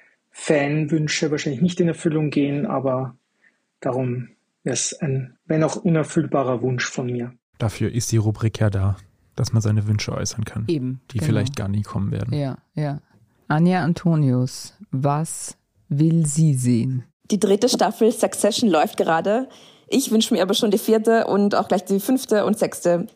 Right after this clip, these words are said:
Speaker 4: Die Roys sind, oh, mit Abstand die kaputteste Familie der Serienwelt. Wirklich niemand ist irgendwie besonders sympathisch. Aber ich werde trotzdem weinen, wenn ich keine neuen Folgen mehr zur Verfügung habe.
Speaker 3: Ja, nicht nur sie, sondern wir auch.
Speaker 2: Mhm, schon wieder Succession.
Speaker 3: Mhm.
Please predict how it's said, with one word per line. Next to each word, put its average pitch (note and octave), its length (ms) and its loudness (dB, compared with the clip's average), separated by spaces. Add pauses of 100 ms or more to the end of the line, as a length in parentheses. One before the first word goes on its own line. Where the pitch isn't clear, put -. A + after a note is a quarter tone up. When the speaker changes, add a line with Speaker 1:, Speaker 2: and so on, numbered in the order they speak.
Speaker 4:
Die A3 60 2
Roys G3+ 580 2
sind, A3 380 4 (320)
oh, G#3+ 60 0 (220)
mit - 200 0
Abstand G#3+ 580 0
die A3+ 60 0
kaputteste B3 560 0
Familie G3+ 400 4
der G3 100 4
Serienwelt. F#3+ 720 2 (540)
Wirklich B3 380 2
niemand B3 540 4
ist - 440 -2
irgendwie A#3 640 2
besonders G3+ 480 2
sympathisch. G3+ 760 0 (560)
Aber G#3+ 160 2
ich B3 120 -2
werde A#3 160 2
trotzdem A3 380 2
weinen, F#3+ 360 2
wenn G3 160 2
ich G3+ 120 -2
keine F#3+ 220 0
neuen F#3 240 0
Folgen F3 340 0
mehr E3+ 120 0
zur F#3+ 120 -4
Verfügung F3+ 420 -2
habe. - 160 -4 (240)
Speaker 3:
Ja, C3+ 340 2
nicht D3 240 0
nur F3 120 4
sie, D#3+ 280 0
sondern D#3+ 380 2
wir E3+ 220 2
auch. C#3 180 4
Speaker 2:
Mhm, F3+ 260 4
schon A#2 200 2
wieder A2+ 160 2
Succession. G#2 480 -4
Speaker 3:
Mhm. E3+ 300 6